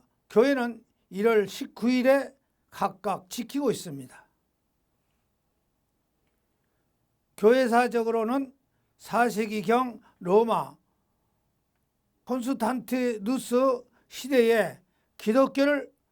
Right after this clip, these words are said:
공인하면서부터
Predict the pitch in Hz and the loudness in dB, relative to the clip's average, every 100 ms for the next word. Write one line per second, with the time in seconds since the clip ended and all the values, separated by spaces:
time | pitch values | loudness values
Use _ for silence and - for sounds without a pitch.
0 | _ _ _ _ _ _ _ _ - 202 | _ _ _ _ _ _ _ _ -2 0
1 | 247 247 226 175 240 262 247 214 254 233 | 2 0 -2 -2 0 2 0 0 2 2
2 | 139 | 0